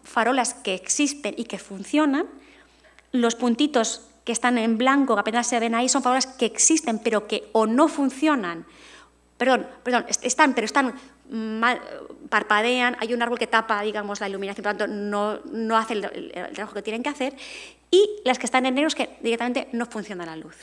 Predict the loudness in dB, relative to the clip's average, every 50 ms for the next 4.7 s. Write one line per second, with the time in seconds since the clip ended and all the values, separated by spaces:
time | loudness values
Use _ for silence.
0 | -20 -20 -20 -20 -20 -20 -20 -20 -20 _ _ _ _ _ _ -2 0 0 2 0
1 | -4 -8 -8 -6 -6 0 2 2 4 6 4 2 4 4 4 4 4 2 0 -6
2 | -10 -14 -20 _ _ _ _ _ _ _ -4 0 2 2 2 2 0 0 -4 -6
3 | -2 2 2 2 2 2 -2 -6 -10 -12 -16 -20 _ _ _ _ _ _ 0 2
4 | 2 4 2 2 0 0 0 2 2 2 0 0 -4 -6